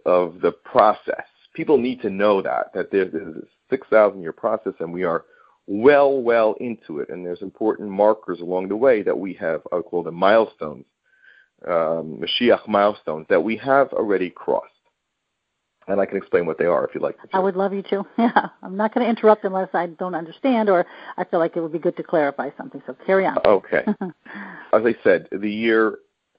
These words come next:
Speaker 1: twelve forty marked the end of the fifth millennium, the beginning of what we call the sixth day. The Torah has described that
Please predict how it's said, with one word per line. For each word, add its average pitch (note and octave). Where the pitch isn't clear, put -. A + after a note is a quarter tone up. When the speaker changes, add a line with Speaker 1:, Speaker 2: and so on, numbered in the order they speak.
Speaker 1:
twelve B2+
forty G#2
marked G#2
the G2+
end G2+
of E2
the E2
fifth -
millennium, D#2
the E2
beginning G2
of F2
what E2+
we F2
call E2+
the E2+
sixth -
day. D#2+
The A#2
Torah D3
has G#2+
described A#2
that E2+